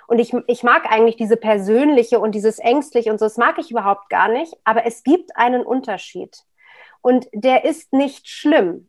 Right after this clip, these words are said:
weil das Selbstbewusstsein ganz viel damit macht.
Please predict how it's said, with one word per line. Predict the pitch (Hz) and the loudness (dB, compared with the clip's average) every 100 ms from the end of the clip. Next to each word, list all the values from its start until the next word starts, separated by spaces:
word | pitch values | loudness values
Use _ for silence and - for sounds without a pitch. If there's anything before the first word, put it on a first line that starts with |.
| _ | _
weil | 190 220 | 0 4
das | 226 226 | 4 2
Selbstbewusstsein | 254 302 - 240 254 240 226 | 2 -2 -2 -6 -2 0 2
ganz | 240 269 | 0 -2
viel | - 277 | -4 0
damit | 233 226 226 233 | 0 0 -2 0
macht. | 226 214 | -2 -2